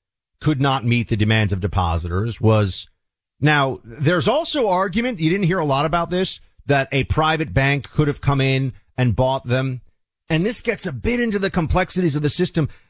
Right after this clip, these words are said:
The, the, the bank in question, S V B, and I know that a lot of woke, crazy D E I stuff, whatever, but the real systemic problem is what I've been talking about, which is interest rates,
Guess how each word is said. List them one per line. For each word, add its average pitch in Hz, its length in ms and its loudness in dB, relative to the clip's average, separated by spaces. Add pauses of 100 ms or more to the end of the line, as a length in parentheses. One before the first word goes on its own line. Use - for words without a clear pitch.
(180)
The, 151 360 -2
the, 175 680 0
the 170 260 0
bank 226 480 0
in 196 160 -2
question, 170 400 0
S 180 240 0
V 180 200 0
B, 123 500 0 (180)
and 151 140 2
I 165 40 2
know 175 280 0
that 143 180 -2
a 139 40 2
lot 131 160 2
of 120 80 -4
woke, 117 240 -2
crazy 110 600 0
D 104 320 -2
E 104 40 4
I 104 140 4
stuff, 107 260 0
whatever, 101 260 4
but 98 140 0
the 135 80 4
real 208 240 2
systemic 143 500 0
problem 101 560 4 (560)
is 113 400 2
what 117 200 0
I've 113 140 2
been 117 100 2
talking 120 380 0
about, 87 200 -2
which 87 160 -6
is 87 200 -8
interest 165 340 2
rates, 143 500 -2